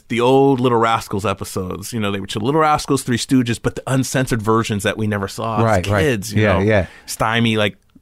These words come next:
Speaker 1: over a hot pot sweating and then wiping his brow and
Speaker 2: Yeah.
Speaker 1: flinging a black splotch on a white wall, you know, like, and just all this stuff. And the crowd laughing and all this kind of shit.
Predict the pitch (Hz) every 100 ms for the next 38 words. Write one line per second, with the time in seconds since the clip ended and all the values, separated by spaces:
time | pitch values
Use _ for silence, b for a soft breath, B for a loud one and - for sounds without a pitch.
0 | _ _ 127 113 107 104 - 127 123 -
1 | - - 123 113 - - 131 117 107 113
2 | 107 107 104 113 127 131 120 110 104 110
3 | 113 113 113 113 107 98 110 98 - -
4 | 147 143 135 123 104 117 127 131 - -
5 | 127 113 120 113 110 120 104 113 117 120
6 | 113 117 110 110 110 113 143 147 - 165
7 | 214 220 165 - 180 175 - _ B B
8 | B B 135 127 - 147 143 139 117 135
9 | 147 143 143 131 127 131 127 120 - 131
10 | 113 110 - 110